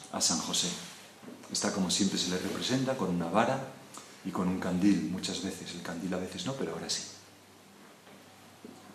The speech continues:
Es el custodio que nunca se cansa de proteger a su familia. Siempre se le representa de pie, en una actitud,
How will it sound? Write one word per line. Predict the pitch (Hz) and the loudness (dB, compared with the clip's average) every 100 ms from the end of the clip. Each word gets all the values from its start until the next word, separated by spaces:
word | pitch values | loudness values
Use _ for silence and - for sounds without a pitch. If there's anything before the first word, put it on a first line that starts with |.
| - - - | -20 -20 2
Es | 101 107 - - - | 4 8 6 6 0
el | 92 87 | -2 -4
custodio | - 87 - - 139 147 147 151 - - - - - - | -4 -2 2 4 6 6 4 0 -8 -16 -20 -20 -20 -12
que | - | -4
nunca | 90 110 123 131 127 - | 2 4 4 2 0 -2
se | - - 90 | -2 -2 0
cansa | 110 110 107 - 117 135 135 - - | 4 4 4 2 2 4 2 0 -4
de | 101 95 | -2 0
proteger | - 85 - 101 98 | -2 -4 -2 -2 0
a | |
su | 90 98 | 0 0
familia. | 90 80 76 - - - - - - - - - - | 0 -2 -4 -8 -14 -20 -20 -20 -20 -16 -14 -12 -6
Siempre | - 101 98 | 2 4 4
se | 95 | 4
le | 92 | 2
representa | 90 90 90 98 92 | 2 2 2 2 2
de | 92 | 2
pie, | 90 107 87 87 | 4 4 4 0
en | 92 | -2
una | 90 | -2
actitud, | 87 95 95 | -2 -2 -4